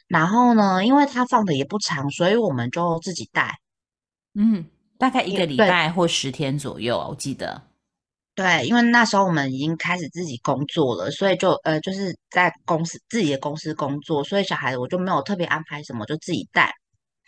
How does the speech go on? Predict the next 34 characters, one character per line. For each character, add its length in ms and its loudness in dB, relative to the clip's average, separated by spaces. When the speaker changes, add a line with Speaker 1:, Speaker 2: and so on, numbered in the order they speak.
Speaker 1:
我 100 -2
幻 220 4
想 200 -2
的 80 -4
就 100 -2
是 140 -4
会 140 2
有 80 2
一 80 -2
个 240 -4
天 420 0
伦 240 -4
之 260 -6
乐、 240 0
美 220 -4
好 260 -4
的， 320 -10
的， 120 -4
的， 140 -2
的 100 -2
这 120 -4
个 140 -2
画 320 4
面 360 -4
这 100 -6
样 160 2
子 340 -4
，“来， 280 -2
跟 140 0
妈 180 2
妈 240 0
一 80 -2
起 220 -6
到 280 -2